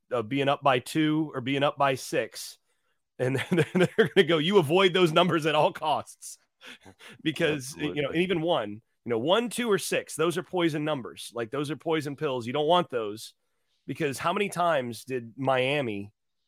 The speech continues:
Speaker 1: you know, drive down for a, for a late score to go up by one, you know, after, after F S U carries a late lead of six? You know, these sorts of things. I, I just, m-, maybe the analytics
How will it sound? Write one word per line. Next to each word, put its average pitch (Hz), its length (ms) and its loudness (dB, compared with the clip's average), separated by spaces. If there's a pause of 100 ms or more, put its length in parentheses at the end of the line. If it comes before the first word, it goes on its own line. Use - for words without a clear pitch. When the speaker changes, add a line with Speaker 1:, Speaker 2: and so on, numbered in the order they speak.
(280)
Speaker 1:
you 127 100 -4
know, 110 320 0 (1000)
drive 143 380 4
down 135 280 2
for 123 240 -2
a, 123 120 -2
for 131 140 -4
a 120 60 2
late 135 320 -2
score 135 440 -2
to 113 80 -2
go 131 180 0
up - 120 2
by 127 180 4
one, 120 480 -2 (300)
you 131 100 -6
know, 117 140 -2
after, 131 320 -2 (140)
after 131 520 -4
F 135 160 -4
S 131 180 -4
U 135 80 -6
carries 123 380 -4
a 117 60 -2
late 127 320 -4
lead 110 300 -10 (340)
of 110 140 -4
six? - 500 -6 (320)
You 123 80 -6
know, 120 80 0
these 120 160 -4
sorts 123 240 -6
of 113 80 -12
things. 101 340 -10 (800)
I, 135 180 2
I 143 80 4
just, 143 340 -6
m-, 135 280 -10 (880)
maybe 196 260 4
the 190 120 0
analytics 170 880 0